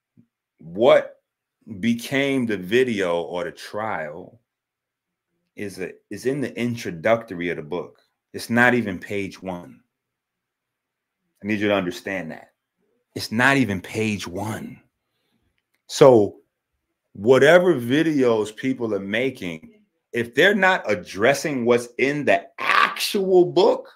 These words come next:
they only playing mind games with you people. So I don't have no questions to answer. <laughs> You need to, at home, go read the book.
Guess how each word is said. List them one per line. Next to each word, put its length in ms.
they 280
only 280
playing 480
mind 420
games 380
with 240
you 180
people. 380
So 200
I 80
don't 160
have 300
no 160
questions 580
to 120
answer. 300
<laughs> 240
You 460
need 280
to, 160
at 220
home, 560
go 220
read 360
the 60
book. 500